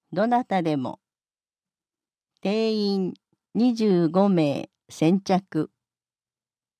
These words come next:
申し込み、来庁または電話。問い合わせ、安全安心まちづくり課、二十一番窓口。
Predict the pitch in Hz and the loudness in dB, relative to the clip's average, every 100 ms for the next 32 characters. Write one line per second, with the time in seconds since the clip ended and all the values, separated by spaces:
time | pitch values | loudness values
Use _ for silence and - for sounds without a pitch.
0 | _ _ _ - 196 247 - - 220 214 | _ _ _ -4 -2 -2 -6 -8 -6 -4
1 | 196 180 - _ _ _ _ _ _ _ | -4 -6 -10 _ _ _ _ _ _ _
2 | 170 196 240 - 233 220 208 185 - - | -4 -2 -4 -4 -2 0 -2 -6 -12 -4
3 | 180 190 233 175 139 135 143 151 139 135 | -2 0 2 0 -2 -4 -2 -2 -2 -6
4 | - _ _ _ _ _ _ _ _ _ | -10 _ _ _ _ _ _ _ _ _
5 | _ _ _ _ _ _ _ - 220 240 | _ _ _ _ _ _ _ -6 -4 -2
6 | 233 214 208 214 - 170 - _ _ _ | 0 0 0 -2 -4 -4 -6 _ _ _
7 | _ _ _ _ - 202 254 247 233 233 | _ _ _ _ -4 -2 -2 -2 -2 -2
8 | 226 - - 175 208 233 - 185 185 - | -4 -8 -4 -2 -2 -6 -4 -2 -2 -4
9 | 147 156 - 214 214 - 180 170 - 147 | -4 -4 -4 -6 -6 -4 -4 -4 -6 -8
10 | - _ _ _ _ _ - 233 240 220 | -8 _ _ _ _ _ -6 -4 -2 -2
11 | 170 143 131 - 220 226 214 214 208 202 | -2 -2 -6 -8 -6 -2 -2 -2 -4 -4
12 | 202 175 151 - - | -4 -4 -6 -8 -16